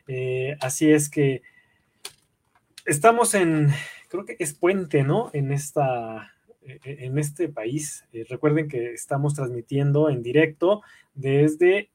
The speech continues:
México, el centro de la República, para ser un poquito más precisos. Y, pues, aquí estamos con mucho gusto compartiendo. Y ya saben,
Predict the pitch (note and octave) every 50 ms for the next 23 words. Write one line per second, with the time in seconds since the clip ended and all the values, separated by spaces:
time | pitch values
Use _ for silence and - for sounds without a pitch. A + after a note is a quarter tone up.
0 | _ - D3 C#3+ C#3 C#3 C#3 D3+ F3+ F3+ - - F3 D#3+ D3 - F3 F#3 G#3+ D4+
1 | - _ _ _ _ _ _ _ _ _ _ _ _ _ _ _ _ _ _ _
2 | - B2 B2 - - A3 A#3+ A#3 A#3 G#3 F3+ D3+ C3+ - - - - F#3 F#3+ F3
3 | E3+ - - F3+ F#3 G3+ G3 - C#3 B2 B2 A#2+ - E3 E3 F#3 F#3+ F3 E3+ -
4 | - D#3 D3 D3 - - G#3 - G#3 F3+ F3 F3 - - D#3 D3 C#3+ - D3 C#3
5 | C#3+ E3 G3 A3+ G#3+ - _ _ _ - - - - - _ _ _ - B2+ B2
6 | B2 A#2 - - A2 - D3 D3 - D#3 D3+ D3 D3 D#3 D3 D3 D3 D3 D3 -
7 | - C#3+ C#3 C#3+ E3+ F3+ - F#3 F3 D3+ D3 D3 D3 D3+ F3+ F3 - C3 B2 A#2
8 | C3 C3 - - E3+ F3 F3 F3+ E3+ - D#3+ D3 C#3 D#3 E3+ E3+ E3+ E3+ - -
9 | E3 D#3 D#3 D#3 D3+ D3 C#3 B2+ B2 A2+